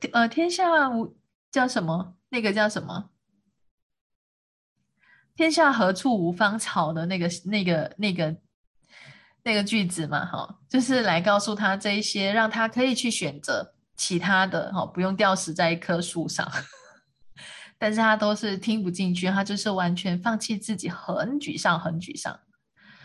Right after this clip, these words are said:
好，那最后朋友是搞不定他的啦，就是让这个小女孩去安抚他的。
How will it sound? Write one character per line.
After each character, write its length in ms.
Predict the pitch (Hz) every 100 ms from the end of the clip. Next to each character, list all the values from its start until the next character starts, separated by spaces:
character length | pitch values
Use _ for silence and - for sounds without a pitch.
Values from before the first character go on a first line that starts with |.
| - _
好， 300 | - - _ _ - - _ _ _ - - _ _ _ _ _ _ _
那 480 | 226 226 214 - - _ _ _ _ _ _ _ _ _ _ _ _
最 180 | - 269
后 240 | 262 254 233
朋 160 | 233
友 140 | 269 220
是 100 | 247
搞 160 | 202
不 140 | 180 175
定 220 | 226 196
他 220 | 202 190
的 120 | 185
啦， 220 | 160 143
就 160 | 175 196
是 160 | 202 202
让 180 | 214
这 100 | 202
个 60 | 185
小 240 | 175 165
女 160 | 170 165
孩 220 | 165 156
去 220 | 160 190
安 260 | 170 175 175
抚 160 | 180 156
他 320 | - 147
的。 100 | 151